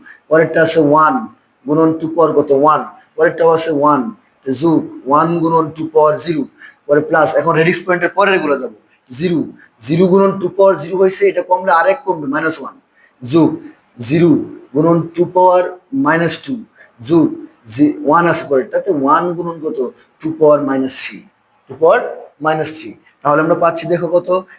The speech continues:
টু পাওয়ার ফাইভ মানে বত্রিশ, বত্রিশ into এক মানে বত্রিশ, প্লাস জিরো into something মানে জিরো, প্লাস জিরো into something মানে জিরো, এটা জিরো into something মানে জিরো, প্লাস এটার মধ্যে আসে এখন ওয়ান into টু পাওয়ার ওয়ান, দুই ওকে দুই, প্লাস ওয়ান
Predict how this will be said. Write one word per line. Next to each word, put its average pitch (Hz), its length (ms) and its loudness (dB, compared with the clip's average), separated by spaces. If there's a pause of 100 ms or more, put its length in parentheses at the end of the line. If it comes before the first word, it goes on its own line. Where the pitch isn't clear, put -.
(100)
টু 190 160 -12
পাওয়ার 185 240 2
ফাইভ 160 140 2 (100)
মানে 165 200 2
বত্রিশ, 175 380 -2 (140)
বত্রিশ 156 380 -8
into 170 160 -4 (100)
এক 165 60 -8 (100)
মানে 147 200 4
বত্রিশ, 160 420 -6 (880)
প্লাস 147 200 4 (120)
জিরো 165 180 4 (100)
into 196 160 -2 (100)
something 160 380 0
মানে 165 120 2 (100)
জিরো, 151 180 4 (360)
প্লাস 139 220 2
জিরো 156 220 2
into 170 160 -4 (100)
something 160 320 0
মানে 160 200 2
জিরো, 151 200 -2
এটা 151 180 0
জিরো 151 140 -2
into 165 160 -8
something 160 280 -8
মানে 151 100 -6 (100)
জিরো, 160 160 2 (440)
প্লাস 170 280 2 (540)
এটার 175 220 -2
মধ্যে 151 200 -2
আসে 147 140 -4
এখন 160 160 -4
ওয়ান 160 200 4
into 190 200 -4
টু 190 140 -10
পাওয়ার 185 240 4
ওয়ান, 156 120 0 (180)
দুই 170 160 0
ওকে 185 180 0 (560)
দুই, 160 320 4 (540)
প্লাস 151 180 0 (100)
ওয়ান 160 120 4